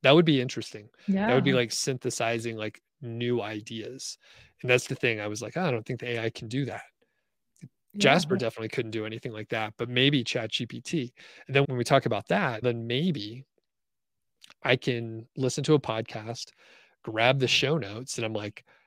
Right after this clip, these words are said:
Speaker 1: "I just listened to a new interview with Tim Ferriss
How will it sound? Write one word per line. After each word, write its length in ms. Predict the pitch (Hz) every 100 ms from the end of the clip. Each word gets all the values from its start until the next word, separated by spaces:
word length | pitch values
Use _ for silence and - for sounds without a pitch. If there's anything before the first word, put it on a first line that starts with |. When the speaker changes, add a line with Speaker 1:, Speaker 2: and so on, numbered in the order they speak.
| _ _ _
Speaker 1:
"I 100 | - 123
just 200 | 123 131
listened 300 | 123 127 120
to 200 | 127 113
a 40 |
new 360 | 110 120 156 143
interview 440 | 143 170 120 113
with 120 | 110 -
Tim 240 | 127 123
Ferriss 720 | - 110 107 107 107 - -